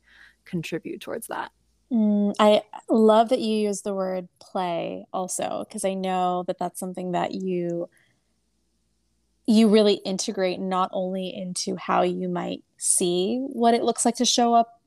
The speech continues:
Speaker 2: you know, in the virtual space, but also I know that you use that in your practices as well and with your clients. And I
Speaker 1: Mm-hmm.
Speaker 2: really am just curious on you elaborating more on, like, this element of play and what that means to you and how you have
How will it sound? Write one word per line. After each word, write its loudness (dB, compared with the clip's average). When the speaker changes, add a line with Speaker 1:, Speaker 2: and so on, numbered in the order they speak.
Speaker 2:
you -4
know, 0
in -4
the -2
virtual -4
space, -6
but -6
also 0
I 0
know 0
that -4
you -4
use -4
that -4
in -8
your -8
practices -8
as -2
well 4
and -4
with -8
your -8
clients. -6
And -4
I 0
Speaker 1:
Mm-hmm. -2
Speaker 2:
really 4
am 0
just -4
curious -4
on -6
you -2
elaborating -4
more -6
on, -10
like, -14
this 0
element 2
of -8
play -4
and -8
what 0
that 0
means -4
to -4
you 0
and -4
how 2
you -2
have -2